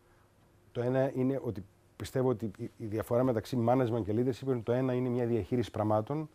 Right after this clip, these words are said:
Δεν το υποτιμώ, γιατί χωρίς τη διαχείριση βουλιάζεις. Αλλά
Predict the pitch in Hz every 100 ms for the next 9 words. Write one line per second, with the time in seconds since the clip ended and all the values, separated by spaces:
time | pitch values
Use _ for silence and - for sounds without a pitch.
0 | - - 131 143 107 98 98 135 165 104
1 | 98 120 - 110 110 110 95 127 120 135
2 | 135 _ - - - - - 107 120 104
3 | 85 143 - - - - - 98 113 104